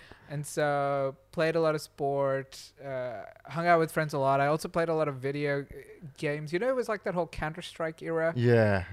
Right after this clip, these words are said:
Speaker 2: yeah.
Speaker 1: Yeah, there was not
Speaker 2: Mm.
Speaker 1: much else to do in Dubai, so it was pretty much play basketball, and when you're tired, you go play Counter-Strike, and, and then after that, you go smoke shisha, which definitely was, they should not have been serving us 'cause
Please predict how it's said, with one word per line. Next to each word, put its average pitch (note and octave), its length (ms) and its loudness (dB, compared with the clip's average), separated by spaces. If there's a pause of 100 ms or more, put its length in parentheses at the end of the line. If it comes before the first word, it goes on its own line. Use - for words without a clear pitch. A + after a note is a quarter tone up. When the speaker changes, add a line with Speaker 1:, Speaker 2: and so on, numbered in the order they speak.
(120)
Speaker 2:
yeah. F#2 100 4
Speaker 1:
Yeah, B2+ 460 -2
there E3 100 2
was G3 100 4
not D4+ 160 4
Speaker 2:
Mm. C4 100 -2
Speaker 1:
much G3+ 120 2
else D#3+ 240 2
to D#3 80 -4
do B2+ 220 -4
in C3 140 -6
Dubai, A#2+ 340 -4
so D3+ 160 -2 (100)
it C#3+ 100 0
was C#3+ 100 -4
pretty G#3 200 4
much G#3+ 260 0
play F3 200 2
basketball, D3 680 0
and C#3 140 -4
when C#3+ 120 -8
you're C#3 180 -6
tired, C#3 340 0
you C3 100 -6
go C3 140 -2
play B2 200 -6
Counter-Strike, B2+ 760 -8 (400)
and, C3+ 500 -6
and C#3+ 200 -4
then C3+ 120 -4
after C3+ 280 -4
that, B2+ 260 -4
you B2+ 300 -6 (280)
go C3 240 0
smoke B2 440 -8
shisha, B2 560 -6 (240)
which C#3 320 -6 (100)
definitely B2 800 -4
was, B2+ 680 -6
they C#3 180 -6
should A#2+ 240 -8
not B2+ 180 -6
have B2 140 -8
been A2 160 -12
serving A2+ 380 -12
us A2+ 260 -14
'cause A#2+ 180 -8